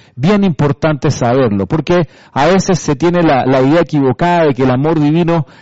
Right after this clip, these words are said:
es algo negativo, que el amor divino tiene que ver con acariciar y atraer, lo cual es cierto, pero no es solo lo, lo que, lo único que hace esta fuerza impresionante del amor. El amor,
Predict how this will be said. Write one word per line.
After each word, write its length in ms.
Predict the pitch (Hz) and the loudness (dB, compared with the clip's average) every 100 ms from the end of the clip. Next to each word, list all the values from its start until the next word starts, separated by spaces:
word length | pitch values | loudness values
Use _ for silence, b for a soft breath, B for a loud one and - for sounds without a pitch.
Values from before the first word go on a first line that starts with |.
| B | B
es 160 | 123 139 | 0 2
algo 300 | 147 135 131 | 2 2 0
negativo, 800 | 113 107 107 214 202 185 170 165 | 0 0 0 0 2 2 2 0
que 80 | |
el 80 | 143 | 0
amor 240 | 131 139 135 | 0 0 0
divino 240 | 143 139 | 0 0
tiene 220 | 135 135 | -2 -2
que 100 | 127 | 0
ver 220 | 131 139 | 0 0
con 200 | - 135 | 0 -2
acariciar 600 | 120 120 113 113 - 160 | -2 -2 -2 -2 0 0
y 100 | 143 | 2
atraer, 580 | 123 - 117 147 175 175 - | 0 0 0 2 2 0 -2
lo 180 | 165 160 | -2 0
cual 220 | 160 131 | 0 2
es 120 | 120 | 0
cierto, 560 | - - 214 185 - 147 | -2 -2 0 0 -2 0
pero 240 | 139 135 | 0 0
no 140 | 165 175 | 0 -2
es 60 | |
solo 460 | - - 202 170 143 B B B | -2 -4 0 0 0 B B B
lo, 340 | 135 139 139 | 0 2 2
lo 200 | 123 127 | 0 -2
que, 100 | 107 | -2
lo 260 | 123 131 135 | -2 0 0
único 240 | 151 143 | 0 0
que 160 | 113 120 | 0 0
hace 420 | 143 - 123 104 B B B | 0 -2 -2 -4 B B B
esta 300 | 123 - 123 | -2 0 -2
fuerza 580 | - 151 131 - 123 117 | -2 -2 -2 -2 -2 -2
impresionante 880 | 131 107 123 - 123 143 147 127 127 | -2 -2 -2 -2 -2 -2 -2 -2 0
del 200 | 117 104 | 0 0
amor. 340 | 107 123 95 | 0 -2 0
El 100 | 101 | -2
amor, 400 | 113 147 190 185 | 0 0 0 0